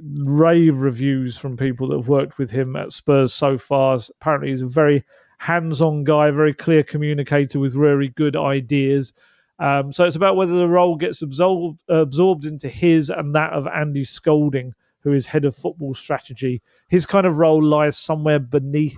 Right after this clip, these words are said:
uh, sorry, between the academy and first team. It's almost like that pathway is what he's mainly in charge of. So, yeah, it'd be interesting to see what happens there. But it just feels like a strange season,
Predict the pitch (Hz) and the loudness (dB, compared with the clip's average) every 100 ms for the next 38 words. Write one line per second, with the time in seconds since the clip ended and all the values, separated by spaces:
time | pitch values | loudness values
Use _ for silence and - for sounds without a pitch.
0 | - 151 131 165 131 135 - 165 156 147 | -2 -2 2 0 0 -6 -6 -6 -4 -6
1 | 139 135 139 - - 147 147 147 143 - | 0 0 0 -4 -6 -4 -4 -4 -6 2
2 | 156 151 - 160 160 160 _ _ _ 170 | 2 2 -2 -4 -4 -6 _ _ _ 0
3 | 156 147 156 147 151 - - - 151 147 | 2 2 0 0 0 -2 -6 0 2 0
4 | - 147 147 143 131 147 156 147 147 123 | -2 0 0 0 -2 -6 -4 -4 -4 -4
5 | 139 139 135 139 131 - 139 127 139 143 | -6 -6 -6 -8 -8 0 2 2 0 -2
6 | _ _ _ _ _ _ _ - 160 151 | _ _ _ _ _ _ _ -4 2 4
7 | 160 175 208 170 190 202 185 160 151 180 | 2 2 2 2 0 -4 -6 -8 -10 -6
8 | 165 165 175 160 147 135 160 151 202 277 | -4 -4 -6 -6 -10 -2 0 0 -4 -8
9 | 247 - 240 220 180 185 185 - - _ | -8 -2 2 2 0 -2 -2 -6 -20 _
10 | _ _ - - 190 190 170 - 175 175 | _ _ -20 -8 -2 -2 -2 -6 -4 -2
11 | 147 151 139 | -4 -6 -8